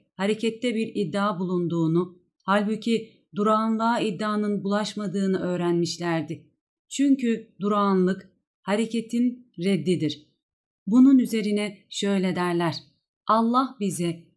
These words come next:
bu manevi mesafenin kat edilmesini emretmiştir. Biz onu kendi kendimize kat etmiş olsaydık bile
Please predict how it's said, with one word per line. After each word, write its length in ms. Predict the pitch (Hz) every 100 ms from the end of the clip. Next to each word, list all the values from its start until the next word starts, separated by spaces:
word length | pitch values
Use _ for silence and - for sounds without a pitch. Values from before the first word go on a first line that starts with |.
| _ -
bu 140 | 247
manevi 540 | 240 233 233 233 247 277
mesafenin 720 | 254 247 226 226 226 226 220
kat 200 | 214 214
edilmesini 580 | 247 233 220 214 214 214
emretmiştir. 920 | 190 208 220 208 180 170 - 156 - - _ _ _ -
Biz 260 | 185 208 -
onu 440 | 202 202 196 - _
kendi 360 | - 185 185 226
kendimize 540 | 294 302 262 247 233
kat 200 | 226 220
etmiş 320 | 220 214 208 208
olsaydık 680 | 196 190 196 185 190 -
bile 400 | 190 180 180 -